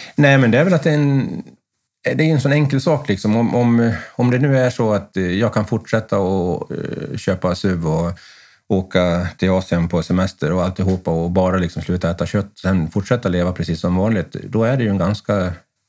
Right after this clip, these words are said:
ja, vem skulle inte svälja en sån sak egentligen? Men, men tyvärr så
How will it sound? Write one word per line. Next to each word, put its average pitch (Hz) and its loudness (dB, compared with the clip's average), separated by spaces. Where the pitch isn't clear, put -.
ja, 131 0
vem 113 0
skulle 101 -2
inte 95 -2
svälja 98 0
en 95 -2
sån 127 0
sak - -8
egentligen? - -6
Men, 92 2
men 95 0
tyvärr 107 0
så 90 -2